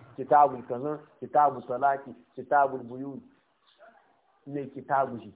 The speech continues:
Fili iwo da ko? The same ni kitabu ndoro kan shi sukun ce da kiyo, mu ce da babi, babi, babu miyayi, babu zalati najasa, babu tahara, babu kazan, babu kazan,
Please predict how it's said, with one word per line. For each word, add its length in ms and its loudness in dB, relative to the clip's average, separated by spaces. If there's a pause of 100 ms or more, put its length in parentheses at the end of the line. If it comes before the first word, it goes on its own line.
(260)
Fili 360 -4
iwo 260 2
da 120 -4
ko? 200 -8 (540)
The 100 -6 (120)
same 200 -4
ni 380 -4 (200)
kitabu 580 4
ndoro 300 2
kan 140 -6
shi 80 -10
sukun 280 -8
ce 100 -2
da 100 -2
kiyo, 280 -2 (160)
mu 120 -10
ce 140 -4
da 140 -2
babi, 340 2
babi, 480 0 (300)
babu 360 2
miyayi, 600 -2 (220)
babu 360 2
zalati 380 0
najasa, 540 -2 (180)
babu 360 4
tahara, 540 0 (220)
babu 360 4
kazan, 440 -8 (240)
babu 380 2
kazan, 460 -10